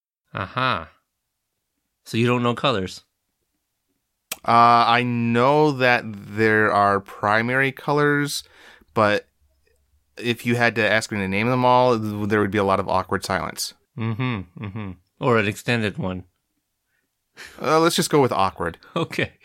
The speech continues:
Speaker 1: Uh, next one comes from at Reviews Brews Pod.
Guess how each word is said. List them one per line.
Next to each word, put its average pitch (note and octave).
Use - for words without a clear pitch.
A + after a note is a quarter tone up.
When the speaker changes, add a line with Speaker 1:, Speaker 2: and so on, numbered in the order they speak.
Speaker 1:
Uh, B2+
next E3
one F#3
comes C3+
from A#2
at D#3+
Reviews B2+
Brews B2+
Pod. F#2